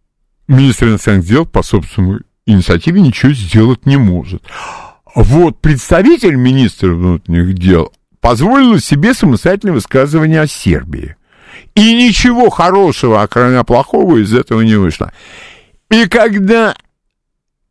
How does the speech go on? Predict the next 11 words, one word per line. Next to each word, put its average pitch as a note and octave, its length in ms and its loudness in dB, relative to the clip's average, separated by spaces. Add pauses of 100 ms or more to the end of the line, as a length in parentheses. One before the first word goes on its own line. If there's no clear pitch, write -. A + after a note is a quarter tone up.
этот - 540 -2 (720)
представитель A2+ 880 -2 (1800)
журналистов, C3 1000 0
которые F2+ 960 0
работают F2+ 680 -2
в - 80 -2
России, A#2+ 600 0 (100)
их D3 220 2
журналистов, F2 840 -2 (800)
эти - 200 0
журналисты, G2+ 1080 2